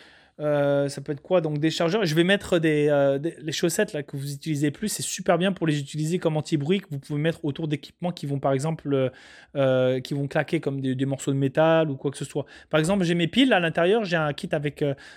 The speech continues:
avec des piles de rechange pour ma, pour mon headlight, pour ma lampe frontale. Euh, si je laisse juste les piles entre elles,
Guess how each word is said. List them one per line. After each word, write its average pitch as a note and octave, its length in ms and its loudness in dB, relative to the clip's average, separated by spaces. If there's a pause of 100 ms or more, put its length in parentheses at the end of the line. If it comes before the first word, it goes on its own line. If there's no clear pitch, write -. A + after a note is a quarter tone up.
(120)
avec C#3+ 220 2
des D3+ 100 2
piles E3+ 240 0
de D#3+ 60 4
rechange D#3+ 380 0
pour C#3+ 140 -6
ma, C3+ 300 2
pour C#3 200 -4
mon C#3 300 -2
headlight, D#3+ 380 0
pour D3+ 120 -8
ma C#3 340 0
lampe D3 180 -2
frontale. F#3+ 460 2 (640)
Euh, C#3 340 4
si G#3+ 240 0
je E3+ 100 -6
laisse G#3 280 2
juste G3+ 240 0
les G#3+ 80 6
piles F#3+ 340 4
entre E3+ 240 0
elles, A#3 160 6